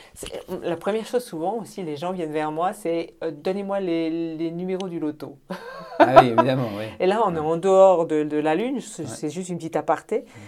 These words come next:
Speaker 1: C'est la première chose qu'ils demandent, « Donnez-moi les numéros du tiercé ou les
Speaker 2: Du tiercé,
Speaker 1: numéros
Speaker 2: ouais,
Speaker 1: du, du », et
Speaker 2: du
Speaker 1: puis moi je leur
Speaker 2: loto.
Speaker 1: dis, « Mais voilà, est-ce que réellement je vous rendrai service de vous les donner ?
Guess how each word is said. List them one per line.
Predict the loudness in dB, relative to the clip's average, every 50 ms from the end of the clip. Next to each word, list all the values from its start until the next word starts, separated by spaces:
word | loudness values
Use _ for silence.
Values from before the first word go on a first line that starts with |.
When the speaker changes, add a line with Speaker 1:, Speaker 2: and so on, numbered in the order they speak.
| -20 -20 -18
Speaker 1:
C'est | -14 -8 -2 0 2 4
la | 4 2 2
première | 2 0 0 0 0 -2
chose | -4 -6 -6
qu'ils | -6 -6 -2
demandent, « | 0 0 2 2 0 0 0
Donnez-moi | 0 0 0 2 2 2 2
les | 2 0 -2
numéros | -2 0 0 0 0 0
du | -2 -2 -6
tiercé | -8 -4 -4 -4 -4 -4 -10 -4 -2 -2
ou | 0
les | 0
Speaker 2:
Du | 0
tiercé, | 0 0 0 0
Speaker 1:
numéros | 2 4 6 10 10 10 10
Speaker 2:
ouais, | 8
Speaker 1:
du, | 4 0 0 -2 -2
du », | 0 -2 -2 -2 -2
et | -4
Speaker 2:
du | -2
Speaker 1:
puis | -2 0
moi | 0 0
je | 0
leur | -2 -4
Speaker 2:
loto. | -4 -4
Speaker 1:
dis, « | -6
Mais | -4 -6 -6 -8 -12 -20 -20 -20 -20 -20 -20 _ _ _ -6
voilà, | -2 -2 0 0 -2 -2 -6 -10 -18 -20 -12
est-ce | -8 -8 -8 -8
que | -6 -4 -2
réellement | -2 -2 -4 -6 -6 -4 -4 -4 -4 -4 -6
je | -6 -4
vous | -4 -4
rendrai | -2 -2 -2 -4 -4 -6 -6
service | -6 -6 -6 -6 -6 -8 -12 -14 -14 -10
de | -10 -8
vous | -6 -6
les | -6 -6
donner ? | -6 -6 -8 -8 -14